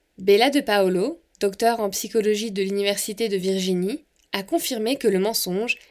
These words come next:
est tout simplement une condition de la vie. Dans le cadre de ses recherches, elle a constaté que les hommes et les femmes mentent dans environ une conversation sur cinq lorsque celle-ci dure plus de dix minutes.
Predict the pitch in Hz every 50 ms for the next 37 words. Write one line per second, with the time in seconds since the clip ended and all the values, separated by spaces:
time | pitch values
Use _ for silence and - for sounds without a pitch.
0 | _ _ - 196 190 - 277 285 - 254 214 190 - 202 180 180 185 226 - _
1 | _ _ _ _ 196 208 196 202 - - 247 240 220 208 220 208 - - 208 190
2 | 180 185 180 175 175 180 - - - _ _ _ _ _ _ _ _ _ _ _
3 | _ _ _ _ _ _ _ _ _ _ _ _ _ _ - 190 185 185 190 190
4 | 262 277 302 285 269 240 208 202 - 202 196 185 175 170 - - - 262 - -
5 | - - - _ _ - 214 208 208 202 - 311 320 - - 226 - - 214 254
6 | 269 - 226 190 185 180 175 220 247 277 269 226 220 240 240 240 196 - - 190
7 | 185 196 240 254 - _ _ - 190 208 240 269 233 202 190 - - 226 226 220
8 | 214 196 196 202 240 - - _ - - 269 311 294 - 262 240 220 214 208 -
9 | 208 190 - 240 240 - - 202 190 - - - 175 170 214 269 - - - _
10 | _ _ - 214 247 262 - - 226 214 - 196 185 - - - 262 214 190 190
11 | 185 - - - - 240 269 277 - 190 190 185 170 165 - 226 240 240 220 208
12 | 190 175 165 165 - - - -